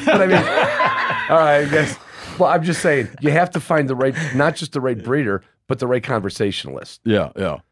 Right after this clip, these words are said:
Speaker 1: It, it, you, they can be great at what they do, but they don't convey it. So you got, so I, that's my goal, is to find the people that can convey their passion.
Speaker 2: Sure.
Speaker 1: And, uh,
Speaker 2: And then your area of expertise is birds. You like stuff with feathers.
Speaker 1: Right.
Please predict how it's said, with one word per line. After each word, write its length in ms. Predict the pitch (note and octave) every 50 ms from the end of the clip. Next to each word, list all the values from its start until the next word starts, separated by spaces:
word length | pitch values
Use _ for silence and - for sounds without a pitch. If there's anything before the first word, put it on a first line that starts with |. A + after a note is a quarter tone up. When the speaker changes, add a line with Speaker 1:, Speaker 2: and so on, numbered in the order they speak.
| _ _
Speaker 1:
It, 200 | - C3+ A#2+ A2
it, 240 | C3 B2 A2 _
you, 300 | - B2 C3+ C#3+ D3+ C#3+ D3 -
they 160 | A#2 D3 C#3+
can 140 | C#3 C#3+ A#2
be 100 | A2 A2
great 420 | G2 G2 - - B2 C#3 D#3 E3+ D3+
at 60 | A#2
what 160 | C3 B2+ A2+
they 120 | A#2 A2 G#2
do, 460 | F#2 - D#3 D3+ B2 A2+ G#2+ G2 - _ _ _ _ _ _ _ _ _ _ -
but 280 | - B2 A#2 A2+ - -
they 200 | A#2 A2+ A2 G#2+ _ _ _ _ - _ _ -
don't 340 | C#3 B2 A2+ A2 G2+ - -
convey 440 | - A2 G2+ F2+ - G#2 F#2+ F2+ D2+
it. 140 | A#1+ - -
So 200 | - - A2 G2+
you 160 | G2+ G#2 G#2+
got, 200 | F#2 G2+ - - - - _ _
so 160 | - - - G#2+
I, 160 | A#2 C3 A#2
that's 260 | - A2+ B2+ A#2 -
my 140 | B2 A2 G#2+
goal, 320 | F2+ F2 A2+ A#2 A2 G#2
is 100 | F#2+ - -
to 60 | -
find 240 | - - A2 A2 G2+
the 60 | G2
people 320 | - - A2+ G#2+ - G2+
that 160 | F#2 G2 - _ _ _ _ _ _ _
can 200 | - - A#2+ A2
convey 520 | G2+ - A#2 A2 G2 F2 A2+ A#2 A#2 A2+ A2
their 160 | F2+ F#2 E2+
passion. 540 | - G#2+ F#2 E2 F#2 - - - - - - _ _
Speaker 2:
Sure. 280 | - - G#2 G#2+ A#2+ - - _ _ _ _
Speaker 1:
And, 300 | - G2 F#2 E2+ E2 F2
uh, 140 | E2+ D#2 -
Speaker 2:
And 80 | F3+ F3+
then 120 | F3+ E3+ E3
your 160 | F3 F#3+ E3+
area 240 | D#3 D#3 D3 C3+ B2+
of 80 | A#2
expertise 640 | B2+ B2 A#2 - - G#2+ F#2 - C3+ C#3+ C3+ A2 -
is 80 | E2+ D#2+
birds. 440 | D2+ D2 G2+ A2+ G2 D2+ B1+ E2 F2
You 80 | A2+
like 180 | A2+ F2+ D#2 -
stuff 240 | - - G#2+ - -
with 80 | - -
feathers. 500 | - G2 G2+ G#2 G2+ G2+ G2 - - - _ _ _ _ - - -
Speaker 1:
Right. 260 | C#3+ C3 A2 - -